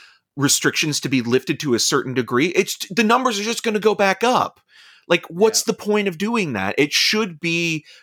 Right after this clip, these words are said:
Speaker 1: in lockdown until, you know, the vaccine has circulated enough, you
Speaker 2: I
Speaker 1: know?
Speaker 2: think they do it for businesses in the sense of, "Okay, we'll make you close for a couple months, but we know we don't want you guys to, like, lose your business, so we'll open for a couple months," even though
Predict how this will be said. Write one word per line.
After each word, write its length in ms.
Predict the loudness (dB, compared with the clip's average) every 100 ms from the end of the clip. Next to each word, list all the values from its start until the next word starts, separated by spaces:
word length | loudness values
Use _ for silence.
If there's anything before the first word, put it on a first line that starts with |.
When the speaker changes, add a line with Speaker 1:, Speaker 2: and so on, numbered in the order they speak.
| _ _ _ _ -2
Speaker 1:
in 160 | 0
lockdown 680 | 2 2 2 0 0 2 2
until, 800 | -2 -4 -2 2 4 4 2 -2 _ _ _ -8
you 100 | -2
know, 120 | -2
the 100 | 0
vaccine 680 | 2 2 2 0 -2 -2 -2
has 160 | -2 -2
circulated 720 | 2 0 0 0 0 0 -4
enough, 500 | -4 -6 -6 -12 -10
you 100 | 0
Speaker 2:
I 40 | 4
Speaker 1:
know? 60 |
Speaker 2:
think 180 | 4 6
they 120 | 4
do 240 | 6 6 6
it 280 | 4 2 _ _ 0
for 140 | 0
businesses 760 | 2 0 2 2 4 2 2 2
in 80 |
the 80 | 0
sense 480 | 0 0 0 -2 -4
of, 480 | 0 2 0 -4 -12 _ _ _ _ _ _ _ _ _ -2
"Okay, 160 | 2
we'll 120 | 4 4
make 240 | 2 2
you 60 | -4
close 320 | -2 0 0
for 140 | 0
a 40 | 2
couple 260 | 2 2
months, 300 | 4 2 2
but 200 | 0 -2
we 120 | 0
know 220 | 2 2 2
we 120 | 2
don't 160 | 2
want 160 | 2 0
you 80 | 0
guys 300 | 2 2 0
to, 100 | 0
like, 260 | 0 0 -4
lose 320 | -4 -2 2
your 80 | 0
business, 400 | 2 2 2 2
so 160 | 2 2
we'll 120 | 4
open 300 | 2 2 -4
for 140 | 2
a 40 | 2
couple 240 | 2 0
months," 420 | 0 0 0 -2 -4
even 220 | -4 0
though 180 | 0 0